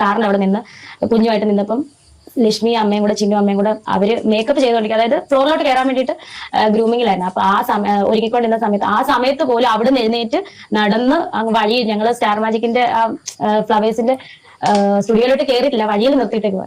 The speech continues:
ഞങ്ങളെ കാണാൻ, എന്നെയും കുഞ്ഞിനെയും കാണാൻ വേണ്ടി അവിടുന്ന് നടന്ന് വന്ന് നമ്മുടെ അടുത്ത് വന്ന് സംസാരിച്ചിട്ടാണ് കുട്ടി.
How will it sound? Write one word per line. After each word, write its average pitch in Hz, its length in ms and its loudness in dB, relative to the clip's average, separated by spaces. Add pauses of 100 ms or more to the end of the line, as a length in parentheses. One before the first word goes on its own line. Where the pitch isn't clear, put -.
ഞങ്ങളെ 214 260 0
കാണാൻ, 214 200 -2
എന്നെയും 208 240 2
കുഞ്ഞിനെയും 214 300 0
കാണാൻ 202 180 0
വേണ്ടി 208 140 2
അവിടുന്ന് 196 280 2
നടന്ന് 202 340 0
വന്ന് 214 540 -2
നമ്മുടെ 202 200 2
അടുത്ത് 214 160 0
വന്ന് 202 300 0
സംസാരിച്ചിട്ടാണ് 196 580 0
കുട്ടി. 185 200 -2